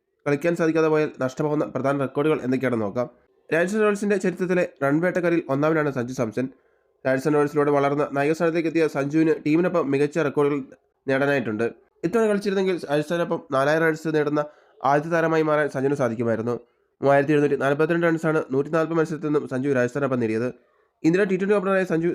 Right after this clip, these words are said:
രാജസ്ഥാനൊപ്പം ഓപ്പണറായി ഇറങ്ങാൻ തയ്യാറെടുക്കവെയാണ് പരിക്ക് തിരിച്ചടി നൽകുന്നത്.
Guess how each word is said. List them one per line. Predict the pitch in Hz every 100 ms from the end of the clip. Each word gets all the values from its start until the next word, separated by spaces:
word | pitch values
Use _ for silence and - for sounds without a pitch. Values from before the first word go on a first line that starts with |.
| 139
രാജസ്ഥാനൊപ്പം | 143 160 160 156 139
ഓപ്പണറായി | 131 135 151 151 139
ഇറങ്ങാൻ | 139 135 - _ _ -
തയ്യാറെടുക്കവെയാണ് | 165 196 202 196 196 185 185 -
പരിക്ക് | 143 147 156
തിരിച്ചടി | 143 160
നൽകുന്നത്. | 151 123 120 117